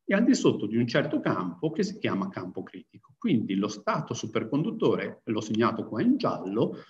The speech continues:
ed è in questa parte del piano,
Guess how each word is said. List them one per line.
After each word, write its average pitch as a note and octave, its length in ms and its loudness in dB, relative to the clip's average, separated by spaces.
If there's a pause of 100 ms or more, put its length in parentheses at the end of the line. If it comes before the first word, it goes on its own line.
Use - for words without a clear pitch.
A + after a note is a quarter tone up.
(320)
ed A3 220 2
è A2 420 2
in G3+ 260 2
questa E3+ 380 4
parte A#2+ 640 -2
del G#2+ 340 0
piano, G#2 800 -2